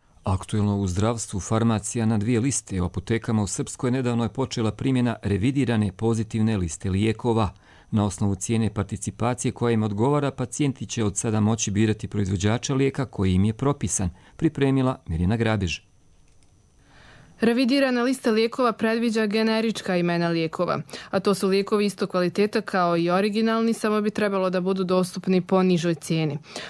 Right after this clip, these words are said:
Speaker 2: Ovim bi značajno oslabio uticaj lobiranja farmaceutskih kuća, rekao je ministar zdravlja i socijalne zaštite Srpske Slobodan Stanić.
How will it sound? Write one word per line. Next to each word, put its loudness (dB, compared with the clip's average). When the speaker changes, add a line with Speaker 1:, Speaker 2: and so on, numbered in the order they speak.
Speaker 2:
Ovim 4
bi 2
značajno 0
oslabio 0
uticaj 0
lobiranja 0
farmaceutskih -2
kuća, -2
rekao -4
je 0
ministar 0
zdravlja 0
i 0
socijalne -2
zaštite -2
Srpske -4
Slobodan 0
Stanić. -4